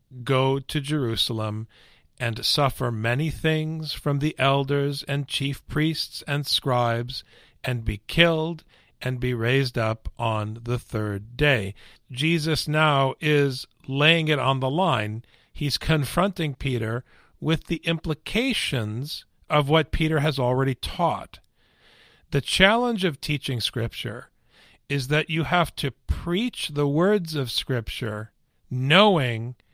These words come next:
that you don't understand them, or you don't submit to them, or you don't grasp fully what's being demanded of you.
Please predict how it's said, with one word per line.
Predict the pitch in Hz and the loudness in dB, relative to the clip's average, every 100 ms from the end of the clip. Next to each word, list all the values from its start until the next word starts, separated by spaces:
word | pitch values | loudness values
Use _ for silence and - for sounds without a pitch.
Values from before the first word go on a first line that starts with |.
| _ _ - | _ _ -4
that | 135 - 139 | -2 -2 -4
you | 113 - | -4 2
don't | 151 147 143 | 4 4 2
understand | 135 123 117 - 127 123 117 | -2 -2 -2 -2 -2 -2 -4
them, | 104 95 95 - _ _ _ _ _ | -6 -10 -12 -18 _ _ _ _ _
or | 139 131 | -2 0
you | 127 127 | 0 -2
don't | 120 143 143 139 - - _ | 2 4 4 2 -4 -14 _
submit | - - 139 113 123 143 - | -6 -2 0 0 0 0 -2
to | - | -4
them, | 110 98 101 127 - _ _ _ _ _ _ - | -4 -6 -12 -20 -20 _ _ _ _ _ _ 0
or | 147 | 2
you | 147 139 | 4 2
don't | 139 147 143 131 - 131 | 4 4 2 -2 -10 -6
grasp | 131 143 147 139 127 - - | 2 6 8 6 4 -2 -8
fully | - 156 143 131 | -2 2 2 2
what's | 127 120 | 0 -2
being | 123 131 123 | -2 -2 -2
demanded | 117 113 120 123 123 113 | -4 -4 -2 -2 -2 -4
of | 107 95 | -4 -6
you. | 101 80 | -10 -14